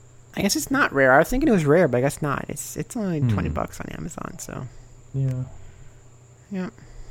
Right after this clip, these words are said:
Speaker 2: And then kind of also timely with Legend of Legacy, um, I've had Saga Frontier two for the P S one for, I mean,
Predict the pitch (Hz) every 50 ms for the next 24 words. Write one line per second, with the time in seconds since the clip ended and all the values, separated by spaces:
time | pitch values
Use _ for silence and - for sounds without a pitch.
0 | - - 123 120 120 123 123 123 120 123 120 120 113 - 113 - 131 127 117 110
1 | 104 110 - 101 107 107 - - 120 107 101 98 92 - - - 98 98 98 98
2 | 95 95 92 87 90 92 92 87 - - - - - - - 104 101 98 98 104
3 | 92 90 90 92 95 95 92 - - 101 92 90 - - - - - - - -
4 | - - - 104 101 95 95 95 95 90 87 - - - - 135 131 135 135 131
5 | - - - 131 131 127 127 127 120 - - 131 120 113 - 120 117 113 - -
6 | - - 117 120 117 113 - 110 104 98 - 113 107 104 98 - 101 101 101 104
7 | 101 98 - - - - - - - - - - - - - 110 104 101 101 98
8 | 98 - 117 120 120 120 117 110